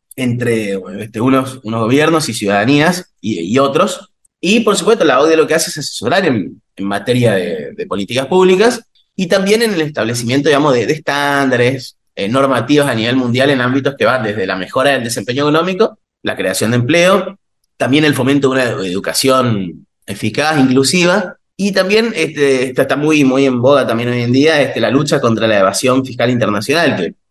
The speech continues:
en ese sentido, Fabián, eh, la Argentina viene siendo como un país que colabora con la ocde, si bien no es un miembro pleno, todavía no es un miembro pleno,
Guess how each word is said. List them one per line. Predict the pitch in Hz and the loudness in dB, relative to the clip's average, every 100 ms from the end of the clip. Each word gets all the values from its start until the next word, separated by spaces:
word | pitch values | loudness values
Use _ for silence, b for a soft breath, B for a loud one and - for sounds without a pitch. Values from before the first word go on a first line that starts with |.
| - | -4
en | 165 | 0
ese | 202 | 0
sentido, | 196 175 190 | 0 -2 0
Fabián, | 180 160 170 190 - - | 2 4 4 0 -8 -10
eh, | 131 127 120 110 104 104 | -4 -2 0 0 0 0
la | |
Argentina | 113 117 113 165 165 | -2 -2 0 2 4
viene | 156 185 131 | 4 2 0
siendo | 120 123 120 | -2 -2 0
como | 110 | 0
un | 120 | 0
país | 110 117 | 0 -2
que | 120 | -2
colabora | 101 95 123 135 110 | 0 2 2 2 0
con | 101 | 0
la | 95 107 | 0 0
ocde, | 110 123 | 0 -2
si | 120 | -2
bien | 107 127 | -2 -2
no | |
es | 127 117 | -4 -2
un | |
miembro | 113 120 117 | 0 0 0
pleno, | 151 139 123 | 2 2 0
todavía | 123 82 95 117 117 | -2 0 0 2 0
no | 98 | 0
es | 110 | -2
un | 113 | -2
miembro | 110 127 | 0 0
pleno, | 165 156 151 | 2 2 2